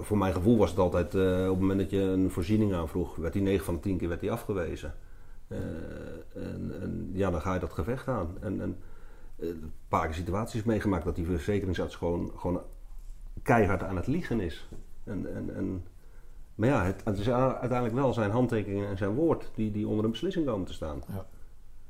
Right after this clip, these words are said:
Speaker 1: Nou ben ik er eentje die hem dan confronteert met een keihard liegen.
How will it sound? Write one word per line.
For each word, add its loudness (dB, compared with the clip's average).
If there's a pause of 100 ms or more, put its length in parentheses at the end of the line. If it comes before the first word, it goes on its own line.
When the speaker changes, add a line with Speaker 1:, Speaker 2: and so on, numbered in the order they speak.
(420)
Speaker 1:
Nou 2
ben 4
ik 4
er 4
eentje 2
die 2
hem 4
dan 2
confronteert 0
met 2
een -4
keihard -4
liegen. -4